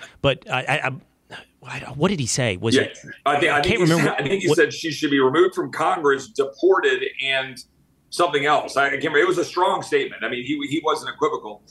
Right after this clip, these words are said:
Speaker 2: And I certainly have that same gut reaction. Uh,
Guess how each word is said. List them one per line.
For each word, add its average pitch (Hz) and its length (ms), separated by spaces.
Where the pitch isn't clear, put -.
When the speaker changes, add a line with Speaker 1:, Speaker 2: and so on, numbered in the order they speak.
Speaker 2:
And 139 220
I 151 180
certainly 156 460
have 139 220
that 127 200
same 143 400
gut 135 240
reaction. 123 600
Uh, 135 280